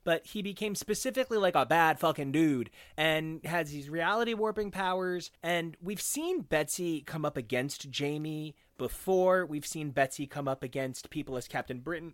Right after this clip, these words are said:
before, but we've never had them together. I will say, I'm pretty sure we can all agree, this is the best Betsy look ever. Her classic Captain Britain is, uh, the best.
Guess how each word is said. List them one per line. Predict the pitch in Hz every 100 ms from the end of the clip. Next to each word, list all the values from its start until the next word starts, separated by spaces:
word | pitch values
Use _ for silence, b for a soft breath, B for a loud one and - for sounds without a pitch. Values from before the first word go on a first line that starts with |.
| 151
before, | - 170 175
but | 175
we've | 175
never | 180 254 302
had | 226 208
them | 190
together. | - 139 147 143 87 - _ _ _ b b b
I | 170
will | 190 220
say, | - 143 135 b
I'm | 160 180
pretty | 240 226
sure | - 175 143 - -
we | 165
can | 196 208
all | 185 175
agree, | 156 156 135 b b
this | 175 220 226 -
is | 214 180 - B
the | 190 180 214 208
best | 214 185 - - - b _
Betsy | 139 156 147 170
look | 147 135 -
ever. | 131 113 95
Her | 143
classic | 208 180 214
Captain | 240 185 - 170
Britain | 180 196 226
is, | 185 180 - B B
uh, | 247
the | 196 226 208
best. | 156 - - -